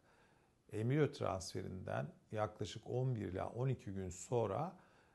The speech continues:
otuz beş ila kırk ünite arasında olması gerekli bir hormondur. E, bu hormonun daha sonra artması neticesinde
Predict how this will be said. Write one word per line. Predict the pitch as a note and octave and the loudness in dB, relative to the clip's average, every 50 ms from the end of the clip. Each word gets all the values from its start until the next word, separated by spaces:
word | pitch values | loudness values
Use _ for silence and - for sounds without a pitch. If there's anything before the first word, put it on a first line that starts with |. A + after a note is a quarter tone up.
| _ _ - | _ _ -6
otuz | A2+ G#2 - - A#2+ A2+ A2+ | -6 -4 -2 -2 -2 0 2
beş | C#3 D3+ D3 - - | 2 2 2 0 -2
ila | G#2+ A#2+ B2+ B2+ - | 0 0 0 0 0
kırk | - - D3+ C#3+ - - | 0 0 0 0 0 -2
ünite | G#2+ G2 F#2+ - F#2+ | -2 -2 -2 -2 -4
arasında | F#2 F2+ F#2 F2 - - - F#2 E2+ F2+ F2+ D#2+ - - - _ - | -4 -2 -4 -4 -4 -6 -6 -6 -4 -2 -2 -4 -4 -10 -16 _ -4
olması | - G#2 G2+ F#2+ F#2 F2+ E2+ - - - A#2 A#2 A#2 - - - - | -2 0 0 0 -2 -4 -4 -4 -2 0 0 0 0 -2 -8 -10 -2
gerekli | - G#2 F#2+ F#2+ F#2 F2+ - - G2 | 0 2 2 2 2 0 -4 -4 -2
bir | G2+ A2 G#2 | -2 -2 -2
hormondur. | - - G2 G2 G2 G2 G2+ G2 F#2 F2 E2 E2+ A2 C#3+ - - - - - - - - - - - - - - _ - - | -2 0 0 2 2 2 2 0 0 0 -2 -2 -4 -4 -6 -8 -14 -16 -20 -20 -20 -20 -20 -20 -20 -20 -20 -20 _ -10 -6
E, | - - F#2+ F#2+ F#2+ F2+ F2+ F2+ F#2 F#2 F#2 F#2 G2+ A2+ | -4 -2 0 0 0 0 -2 -4 -6 -8 -8 -6 -4 -2
bu | D3 F#3+ G#3+ A3 G#3 F3+ - - - - G2+ - - | 0 2 2 2 2 0 -2 -6 -12 -16 -8 0 4
hormonun | G#2+ A2 G#2+ G#2 G#2 G2+ G2 F#2+ F#2+ A2 D3 F#3 G3+ - - - - - - - - - - _ _ _ _ _ _ - | 6 6 6 6 4 2 2 2 2 2 2 2 0 -2 -6 -14 -20 -20 -20 -20 -20 -20 -20 _ _ _ _ _ _ 0
daha | A2+ A#2 D#3+ E3 | 2 2 2 0
sonra | - - - A2+ G#2 G2+ B2 D#3 F#3 G3 - - | 0 2 2 2 4 4 2 2 0 -2 -2 2
artması | - G#2+ G2+ - - - A#2 A2+ A2 - - - C3+ B2 - - - G2 | 2 2 2 2 0 -2 0 0 0 2 4 4 4 4 4 0 -2 -2
neticesinde | G#2 G2 F#2 - G2 F2+ F2 F#2 E2+ - - - G2 F#2 F#2+ G2 A#2+ D3+ F3+ - - | -2 -2 -2 -4 -4 -4 -2 -4 -4 -4 -6 -8 -8 -6 -4 -2 -2 -2 -2 -4 -8